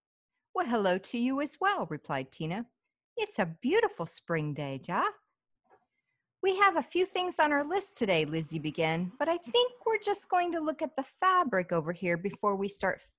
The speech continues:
filling our list, if that's okay with you."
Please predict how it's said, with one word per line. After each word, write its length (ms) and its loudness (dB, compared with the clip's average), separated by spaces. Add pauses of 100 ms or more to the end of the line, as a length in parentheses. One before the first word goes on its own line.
(120)
filling 380 2 (360)
our 140 4
list, 520 -4
if 140 -12
that's 260 -2
okay 280 -4
with 220 -8
you." 320 -4